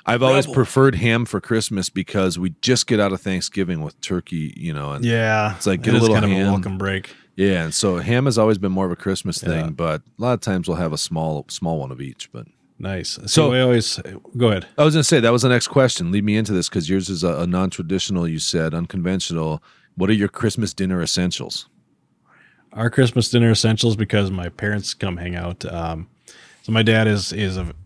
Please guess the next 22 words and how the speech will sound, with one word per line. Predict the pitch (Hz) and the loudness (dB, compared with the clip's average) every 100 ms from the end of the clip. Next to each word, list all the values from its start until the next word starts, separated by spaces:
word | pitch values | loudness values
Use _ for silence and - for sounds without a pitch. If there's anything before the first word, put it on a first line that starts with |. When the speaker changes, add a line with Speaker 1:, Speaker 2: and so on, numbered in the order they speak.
| - - - 92 | -20 -18 -14 -6
Speaker 2:
uh, | 92 87 90 - | -2 -2 -6 -8
he's | 123 117 | -2 0
from | 123 104 | 2 2
Philippines. | 127 113 92 85 69 - - | 4 4 2 -6 -8 -14 -12
Speaker 1:
Mm-hmm. | 107 113 - - _ | -10 -10 -12 -20 _
Speaker 2:
And | 104 98 | -6 -4
so | - 110 104 98 95 | 2 4 4 2 0
we | 110 123 123 | 2 4 4
do | 117 117 113 107 - | 4 2 2 2 -2
Asian | 117 117 113 110 107 101 - _ - - | 0 2 4 2 2 -2 -6 _ -20 -4
Christmas | 120 98 - 90 - - - 80 | 0 0 0 -4 -4 -10 -12 -10
Speaker 1:
Nice. | 85 73 - - | -8 -8 -8 -2
Speaker 2:
food, | 101 90 90 - - | 0 2 0 -6 -14
is, | 107 | -10
which | - 110 98 | -2 0 2
means, | 110 104 101 98 90 | 2 4 4 2 -2
um, | 98 92 92 90 - - - - - - - - - _ - | -2 -2 -2 -4 -12 -20 -20 -20 -20 -20 -20 -20 -20 _ -8
ginger | 110 120 120 113 110 107 - | 0 2 6 6 4 2 0
pork | 117 107 - | 4 4 2
egg | 101 101 | -2 2
rolls | 104 104 104 - - - _ | 2 4 2 0 -10 -16 _
Speaker 1:
Ugh. | 71 58 | -20 -20